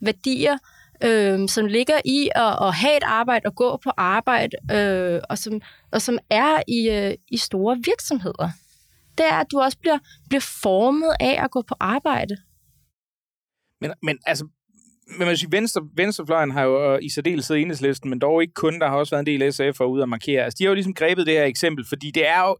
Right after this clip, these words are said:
Speaker 2: det er jo unægteligt også et svimlende beløb. Det må vi jo sige. Altså, to hundrede milliarder er jo, er jo langt hinsides, hvad Mærsk eller nogen anden dansk virksomhed, så vidt jeg i hvert fald er klar over, har fået. Så de griber jo den her lejlighed til at sige, og det tror jeg da også for en del, vi giver intuitiv mening,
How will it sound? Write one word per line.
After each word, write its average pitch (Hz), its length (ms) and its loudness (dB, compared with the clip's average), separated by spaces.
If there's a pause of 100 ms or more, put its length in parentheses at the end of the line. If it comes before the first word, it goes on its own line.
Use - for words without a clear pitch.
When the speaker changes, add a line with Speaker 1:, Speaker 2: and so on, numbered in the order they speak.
(100)
Speaker 2:
det 156 100 0
er 156 60 2
jo 233 160 0
unægteligt 180 460 0
også 127 180 -2
et 120 80 -10
svimlende 139 420 -2
beløb. 117 340 -4
Det 151 80 -4
må 170 100 -2
vi 127 100 -6
jo 107 60 -8
sige. 127 340 -4
Altså, 104 160 -8
to 185 180 0
hundrede 165 200 0
milliarder 143 440 0
er 113 160 0
jo, 117 200 -2
er 127 60 -2
jo 123 180 -2
langt 151 340 -4
hinsides, 151 460 -4
hvad 123 100 -2
Mærsk 123 380 -2
eller 120 160 -2
nogen 156 240 -2
anden 131 220 -2
dansk 127 300 -2
virksomhed, 135 340 -2
så 123 100 -10
vidt 143 80 -2
jeg 165 80 4
i 160 80 4
hvert 135 120 0
fald 131 100 -4
er 123 40 -2
klar 135 220 -2
over, 117 180 -4 (360)
har 139 140 -2
fået. 135 360 0
Så 143 100 -6
de 165 100 -14
griber 208 300 0
jo 135 60 2
den 147 140 0
her 143 140 2
lejlighed 160 380 2
til 160 140 -2
at 147 140 2
sige, 170 400 -4 (400)
og - 140 -6
det 170 100 0 (220)
tror 254 120 0
jeg 202 60 4
da 165 60 4
også 190 180 0
for 202 100 2
en 175 120 0
del, 214 200 0
vi 156 120 -10
giver 156 140 -2
intuitiv 190 480 -2
mening, 151 380 0